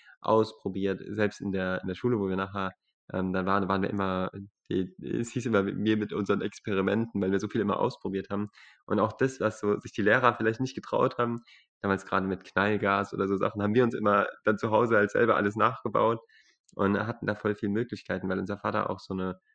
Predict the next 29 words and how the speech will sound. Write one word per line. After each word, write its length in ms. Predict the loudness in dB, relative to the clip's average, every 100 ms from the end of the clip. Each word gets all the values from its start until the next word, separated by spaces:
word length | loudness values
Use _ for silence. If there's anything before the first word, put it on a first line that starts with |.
| _
große 260 | -2 0 0
Scheune 440 | 0 0 0 -2
hat 180 | -2 -6 _ _ _ -6
und, 320 | 0 0 2
ähm, 300 | 0 0 0
da 120 | 0
alle 180 | 0 0
Werkzeuge 460 | 0 -2 -4 -2 -2
drin 300 | -4 -6 -4
hat, 120 | -4
alles, 220 | -4 -4 -4
was 120 | -4
man 140 | -4
sich 120 | -4
so 100 | -4 -2
als 340 | -2 -4 -4
Junge 720 | -4 -2 -2 -4 -4 -4 -4 -4
<laughs> 160 | -2
vorstellen 500 | 2 2 0 -2 -2
kann, 300 | -4 -8 -6 -2 -2 -2 -6 -6
als 260 | -2 -2 0
Kind. 300 | -2 -2 -4 -4
Ähm, 380 | -2 -2 -4 -4
ja, 140 | -2 0
war 100 | -2
schon, 160 | -4
war 80 | -4
schon 200 | -4 -8 -4
cool. 200 | -6